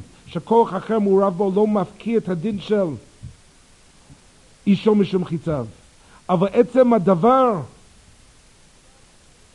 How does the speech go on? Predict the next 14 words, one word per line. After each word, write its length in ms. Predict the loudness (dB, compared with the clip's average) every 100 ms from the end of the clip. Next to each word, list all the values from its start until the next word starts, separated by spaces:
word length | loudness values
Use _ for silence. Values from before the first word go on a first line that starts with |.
| _ _ _ _ _ -20
שאישו 500 | -4 0 4 4 4
משום 300 | 0 -2 -2
חיציו, 460 | -2 2 4 4 2 -4 -12 -2
זה 80 | 4
לא 200 | 6 4
דין 220 | 2 -2 0
שנאמן 500 | 2 4 4 2 0
בגזרת 380 | -2 -2 -2
הכתוב. 440 | -4 -6 -6 -8 -8 -16 _ _ _ _ _ -12 0
אבל 160 | 2
זה 140 | 6 6
מציאות 540 | 6 2 -2 0 0
שזה 220 | 0 2
נחשב 340 | 2 2 2